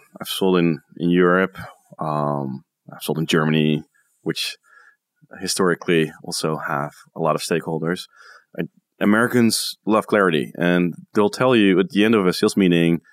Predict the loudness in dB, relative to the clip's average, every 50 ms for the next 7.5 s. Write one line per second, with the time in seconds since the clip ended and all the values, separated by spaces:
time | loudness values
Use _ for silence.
0 | _ _ _ -4 -2 -2 -2 -2 -2 -2 -2 0 2 2 2 4 4 4 2 0
1 | 0 -2 -4 -4 -2 -2 -2 0 2 0 0 0 -2 -2 0 0 0 -2 -4 -12
2 | _ _ _ _ -20 -20 _ _ _ _ -4 0 2 2 4 4 2 2 2 2
3 | 4 4 4 4 4 2 2 0 0 0 2 2 2 2 0 0 -2 0 2 2
4 | 2 2 0 -2 -2 -2 0 0 0 -2 -2 -6 -4 -4 -4 -4 -4 -6 -10 -10
5 | -10 -6 -2 0 0 2 2 0 0 -2 0 0 -2 -2 -2 _ -4 0 2 2
6 | 4 4 4 2 2 2 2 2 2 2 2 2 2 2 2 2 2 2 2 2
7 | 2 0 0 0 0 2 2 2 0 0